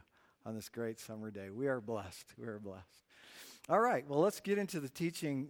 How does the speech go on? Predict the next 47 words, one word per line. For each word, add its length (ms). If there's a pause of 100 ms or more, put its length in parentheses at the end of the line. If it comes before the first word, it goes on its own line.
(100)
this 220
morning. 320
We 140
are 120
in 140
a 60
series 640 (100)
called 240
War 220
Room, 340 (520)
as 180
you 80
can 160
see 220
there, 300
and 120
we'll 260
wrap 320
this 220
up 300 (360)
next 300
week. 260
Then 200
we'll 100
be 160
moving 380
into, 500 (300)
uh, 260 (340)
a 120
brief 420
study, 540 (320)
uh, 240 (320)
that's 180
gonna 180
be 120
based 360
on 220
Second 420
Peter, 360
so 180
I'm 140
looking 220
forward 300
to 100
that 260
too. 280
But 200